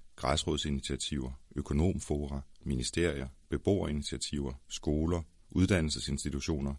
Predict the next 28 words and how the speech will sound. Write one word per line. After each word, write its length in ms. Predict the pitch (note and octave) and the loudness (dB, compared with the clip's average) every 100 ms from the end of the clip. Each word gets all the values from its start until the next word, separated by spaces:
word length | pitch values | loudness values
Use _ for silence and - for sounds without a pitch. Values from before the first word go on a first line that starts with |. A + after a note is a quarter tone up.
| - | -6
partiorganisationer, 1000 | B1+ - G#2+ E2 C#2+ C#2 C2 E2 D2 C#2 - - - - | -2 4 4 4 0 -4 -4 -2 -2 -4 -8 -20 -20 -2
læseklubber 600 | C#2+ D#2+ F2 - E2 C#2+ | 2 2 0 -2 -2 0
og 180 | A#1+ C2+ | -2 0
andre 300 | F2+ G2 F2 - - - - - - - | 0 -2 -4 -8 -20 -20 -20 -20 -20 -2
har 120 | F#2+ | 2
inviteret 380 | F#2 E2+ F2+ E2 | 2 2 0 0
til 120 | - | -2
debat 420 | D#2 F2 F2+ - - - | 0 2 2 0 -8 0
om 140 | G#2 | 2
bogen 340 | E2+ C#2+ C2+ | 4 2 0
og 80 | C2 | -2
dens 160 | D2 C#2 | -2 -2
emne. 340 | A1+ A1+ B1 - - - - - - - - - - - - - - - | -2 -4 -6 -10 -16 -20 -20 -20 -20 -20 -20 -20 -20 -18 -18 -20 -10 0
Nogle 260 | D#2+ F2+ | 2 4
har 80 | F#2 | 4
arrangeret 400 | C#2+ C2+ D2 B1+ | 2 0 0 0
seminarer, 600 | - C2 A#1 C2+ D2+ D2 - - | 0 0 0 0 0 -2 -8 -6
workshops 600 | C#2+ C#2+ - - C#2 - | 0 2 2 -2 -2 -6
og 100 | - | -10
paneldiskussioner. 880 | D2+ C#2+ E2 C#2+ C#2 C2+ D2 B1 A#1 - - - - - - - | -2 0 0 -2 -8 -6 -4 -4 -4 -8 -16 -20 -20 -20 -20 -2
Danmarks 360 | D2+ C2 B1+ E2+ | 2 2 2 2
Radio 360 | F#2 F2 D#2 C#2 - - | 2 0 -4 -4 -14 -12
har 120 | D#2 | -6
gjort 200 | D2+ D2+ | -2 0
omstillingsdebatten 920 | - A#1+ - C#2 C#2 - C2+ B1+ C2+ - | 0 -2 0 -2 -2 -4 -4 -4 -4 -6
til 120 | - D2+ | -4 2
et 80 | |
sommertema. 580 | - C2 C#2 - A1+ A1 | 2 2 0 0 -4 -8